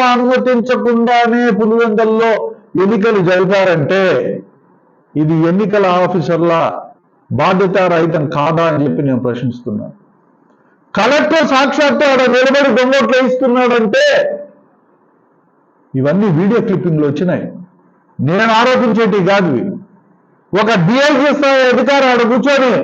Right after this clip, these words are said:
ఎక్కడో ఇంట్లో ఉండే అవినాష్ రెడ్డిని అరెస్ట్ చేయాలని పోవాలంటే దానికి వందల మంది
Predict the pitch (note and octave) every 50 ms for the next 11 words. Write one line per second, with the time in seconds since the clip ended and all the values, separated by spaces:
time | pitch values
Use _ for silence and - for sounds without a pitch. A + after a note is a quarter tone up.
0 | - A3+ - - - - - - _ _ _ _ _ _ - E3 G3+ G#3 - B3+
1 | C#4 D4 D4 D4 D4 C#4 B3+ A3+ B3+ C#4 C4+ C4 B3+ B3 B3+ C4 B3+ A#3+ G3 D3+
2 | C3+ F#3 G3+ A#3 B3 C4+ C4+ B3+ G3 A3 B3 A#3 G3+ A#3 A3 A3 G#3 G#3+ B3 A3+
3 | - - B3 A#3+ A3+ A3+ A3 A3+ G#3 G#3+ G#3 G#3 A3 A3 A3 G#3+ G#3+ G#3 G3 G#3+
4 | A3 A3 G3+ D#3 B2+ - - - - - - _ _ _ _ _ B2+ C#3+ F#3 A3
5 | A#3+ B3+ C4 G3 A3 F#3+ E3 F3 G#3 A#3 C4+ C4+ C4+ B3 B3+ A#3+ G#3